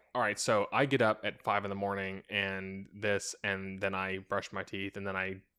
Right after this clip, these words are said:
read a chapter of a book, and then I," like, people who love to talk about their routines a lot and how this is the, people who like to take things that are almost entirely subjective and make them objective, I could not care less about a lot of the time. And this is,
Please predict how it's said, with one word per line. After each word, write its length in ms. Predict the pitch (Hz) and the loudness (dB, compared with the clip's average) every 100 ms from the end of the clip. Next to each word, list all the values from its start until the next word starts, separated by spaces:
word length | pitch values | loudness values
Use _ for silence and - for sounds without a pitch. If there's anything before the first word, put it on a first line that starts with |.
| - | -8
read 300 | 123 101 101 | -4 -2 -2
a 40 | |
chapter 320 | 92 104 98 | -2 -2 -2
of 80 | 98 | -4
a 40 | 95 | -2
book, 340 | 98 95 92 | 0 0 -2
and 100 | 98 | -6
then 100 | 95 | -4
I," 220 | 95 95 - - - - _ | -2 -4 -6 -20 -20 -20 _
like, 100 | 151 | 0
people 220 | 214 254 | 2 2
who 120 | 196 | 2
love 300 | 180 113 123 | 2 4 4
to 60 | 135 | 2
talk 300 | - 120 120 | 0 0 0
about 380 | 120 110 107 104 123 | 2 4 4 2 -4
their 280 | 110 110 | 0 2
routines 720 | 113 104 - 117 123 131 131 120 | 4 0 -2 -2 0 0 -2 0
a 60 | |
lot 400 | 123 120 123 135 | 2 4 4 4
and 120 | 110 | 0
how 300 | 98 107 104 | 0 2 2
this 300 | 92 104 104 | 0 0 0
is 140 | 123 107 | 0 -2
the, 220 | 107 107 - - - - - | -4 -6 -8 -18 -20 -20 0
people 260 | 208 214 | 2 4
who 120 | 208 214 | 4 4
like 160 | 185 | 4
to 60 | 175 | 4
take 220 | 151 147 | 2 2
things 200 | 151 151 | 2 2
that 100 | 139 | 4
are 100 | 127 | 4
almost 280 | 117 131 131 | 4 2 2
entirely 380 | 113 110 110 117 | -2 0 2 2
subjective 500 | - 104 101 - 120 | 0 -2 -2 0 0
and 120 | 107 | 0
make 160 | 101 98 | 0 -2
them 120 | 110 | -2
objective, 640 | 98 95 101 - 135 143 - _ _ _ _ - | -4 0 -2 2 0 0 -6 _ _ _ _ -2
I 80 | 110 | 0
could 160 | 113 | 0
not 140 | 98 - | -4 -4
care 160 | 101 | -6
less 200 | 73 - | -6 -6
about 320 | 78 58 60 - _ | -8 -8 -10 -14 _
a 60 | 104 | -6
lot 140 | 90 | -4
of 60 | 87 | -4
the 60 | |
time. 360 | 98 - 64 95 - | -6 -8 -10 -14 -2
And 220 | 139 147 143 - - _ | 2 2 -2 -14 -20 _
this 160 | 214 302 | 2 4
is, 220 | 226 | 2